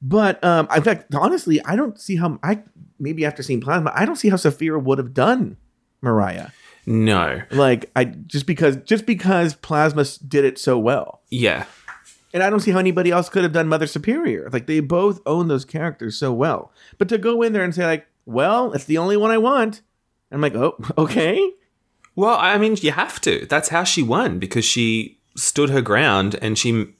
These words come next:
Speaker 2: bu-, <laughs> bullied them into giving her the part, and that's how she cinched it. I think you gotta do
Speaker 1: Mm-hmm.
Speaker 2: it, but at least she didn't do it in the way that, like,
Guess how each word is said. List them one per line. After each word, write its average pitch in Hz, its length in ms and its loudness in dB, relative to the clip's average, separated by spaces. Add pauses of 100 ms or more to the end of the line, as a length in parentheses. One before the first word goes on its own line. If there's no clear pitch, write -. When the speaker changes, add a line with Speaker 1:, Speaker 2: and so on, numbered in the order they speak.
(120)
Speaker 2:
bu-, 113 360 -2
<laughs> - 80 -6
bullied 139 360 2
them 143 140 0
into 143 180 0
giving 135 280 0
her 135 100 2
the 131 100 0
part, 131 340 0
and 101 100 -4
that's - 420 -2
how 117 220 -2
she 117 180 -2
cinched 170 340 -2
it. - 160 -12 (140)
I 101 80 -2
think 151 220 0
you 139 60 2
gotta 131 280 2
do 98 180 -2
Speaker 1:
Mm-hmm. - 180 0
Speaker 2:
it, - 280 -14
but 147 340 0
at 151 100 2
least 170 240 2
she 202 100 2
didn't 156 300 0
do 127 160 2
it 120 100 2
in 123 100 0
the 113 80 2
way 110 240 4
that, 104 140 -2
like, 98 280 0